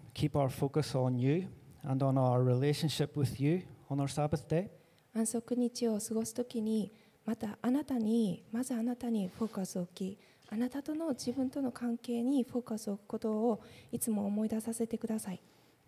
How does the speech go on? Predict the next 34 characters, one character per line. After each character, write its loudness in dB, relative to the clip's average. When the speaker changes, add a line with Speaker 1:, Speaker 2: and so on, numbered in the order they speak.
Speaker 1:
And 2
to 4
enjoy 4
all 6
of 2
the 2
benefits -2
that -4
come 0
from 2
doing 4
that. 0
Speaker 2:
そ -2
の 4
こ -2
と 0
を 0
す -2
る 2
こ -2
と 2
に 2
よ 2
っ -12
て、 -2
与 0
え 2
ら 0
れ 2
る 4
す -6
べ -2
て 0
の -2